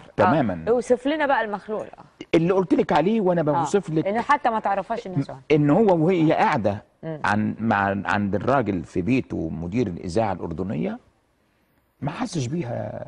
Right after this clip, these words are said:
Speaker 2: مم.
Speaker 1: الض-، الضيف.
Speaker 2: مم.
Speaker 1: فقال: "وين هذا سعاد؟"
Speaker 2: مم.
Speaker 1: فقال له: "أهي
Speaker 2: مم.
Speaker 1: قدامك."
Speaker 2: حضرتك
Speaker 1: راحت قايمة.
Speaker 2: آه. آه.
Speaker 1: راحت قايمة سلمت عليه.
Speaker 2: آه.
Speaker 1: فبص لها.
Speaker 2: مم.
Speaker 1: في حالة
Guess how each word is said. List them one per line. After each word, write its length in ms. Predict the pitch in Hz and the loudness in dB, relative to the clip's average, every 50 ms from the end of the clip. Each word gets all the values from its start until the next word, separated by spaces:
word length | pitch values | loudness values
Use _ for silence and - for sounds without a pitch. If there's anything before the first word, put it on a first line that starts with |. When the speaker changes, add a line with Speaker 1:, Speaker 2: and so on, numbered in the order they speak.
| 120 - - | -14 -14 -12
Speaker 2:
مم. 220 | 160 165 160 147 135 110 | -12 -12 -10 -8 -8 -8
Speaker 1:
الض-، 160 | 95 101 - _ - | -8 -8 -10 _ -12
الضيف. 500 | 95 117 104 120 127 - - - - _ _ _ - | -10 -6 -4 -4 -4 -4 -6 -14 -20 _ _ _ -12
Speaker 2:
مم. 220 | 160 160 151 143 - _ _ _ _ _ _ _ _ _ _ _ | -10 -10 -10 -10 -14 _ _ _ _ _ _ _ _ _ _ _
Speaker 1:
فقال: 380 | _ - 113 - - 104 87 82 | _ -6 -4 -2 -2 -2 -2 -2
"وين 360 | 78 78 101 151 196 220 202 | -2 0 2 2 2 2 2
هذا 300 | 147 139 160 156 120 120 | 2 2 0 0 0 -2
سعاد؟" 380 | 110 - - - 113 120 - - - _ _ _ _ - | -4 -6 -6 -6 -6 -6 -6 -10 -16 _ _ _ _ -10
Speaker 2:
مم. 220 | 175 180 170 151 135 _ _ _ _ _ | -8 -8 -8 -8 -10 _ _ _ _ _
Speaker 1:
فقال 240 | - - 92 113 139 | -4 0 0 2 2
له: 120 | 143 143 | 2 0
"أهي 120 | 190 254 226 - _ _ _ - | 0 -2 -2 -4 _ _ _ -8
Speaker 2:
مم. 80 | 131 120 | -8 -6
Speaker 1:
قدامك." 400 | 120 214 254 202 165 151 - - - - - _ _ - | -4 -2 -2 -4 -4 -8 -12 -18 -20 -20 -20 _ _ -10
Speaker 2:
حضرتك 260 | - - 208 160 - | -4 -2 0 2 2
Speaker 1:
راحت 140 | - 143 - | 2 0 0
قايمة. 400 | - 202 185 160 113 98 90 85 - _ _ - | 0 0 2 2 0 -2 -4 -6 -10 _ _ -10
Speaker 2:
آه. 220 | 170 175 170 165 156 143 - _ _ _ _ _ _ _ _ _ _ _ - | -8 -6 -6 -6 -8 -14 -20 _ _ _ _ _ _ _ _ _ _ _ -20
آه. 100 | - 151 | -14 -10
Speaker 1:
راحت 260 | - - 104 - - | -8 -6 -6 -4 0
قايمة 300 | - 196 202 175 143 117 - - | 0 0 2 0 -2 -4 -6 -6
سلمت 480 | - - 143 147 190 214 196 147 - 147 | -2 0 0 2 2 0 0 -2 -2 -2
عليه. 300 | 139 139 156 160 143 120 - - _ - | 0 2 4 2 2 0 -2 -12 _ -18
Speaker 2:
آه. 160 | 151 151 147 143 139 _ _ _ _ _ _ _ _ _ _ _ _ _ _ _ _ _ _ _ _ _ _ _ _ _ _ _ _ | -18 -16 -16 -18 -20 _ _ _ _ _ _ _ _ _ _ _ _ _ _ _ _ _ _ _ _ _ _ _ _ _ _ _ _
Speaker 1:
فبص 360 | 135 131 107 135 135 - - | 0 0 0 0 0 0 0
لها. 300 | 196 160 123 107 117 107 110 _ _ _ _ _ _ _ - | 0 0 0 -2 -6 -8 -10 _ _ _ _ _ _ _ -20
Speaker 2:
مم. 160 | 156 156 151 147 147 _ _ _ _ _ _ _ _ _ _ _ _ _ _ _ _ _ _ _ _ _ _ _ _ _ _ _ _ _ _ _ | -18 -16 -16 -18 -20 _ _ _ _ _ _ _ _ _ _ _ _ _ _ _ _ _ _ _ _ _ _ _ _ _ _ _ _ _ _ _
Speaker 1:
في 160 | - 120 120 | -4 -4 -2
حالة 260 | 135 147 170 160 139 | 0 0 0 0 0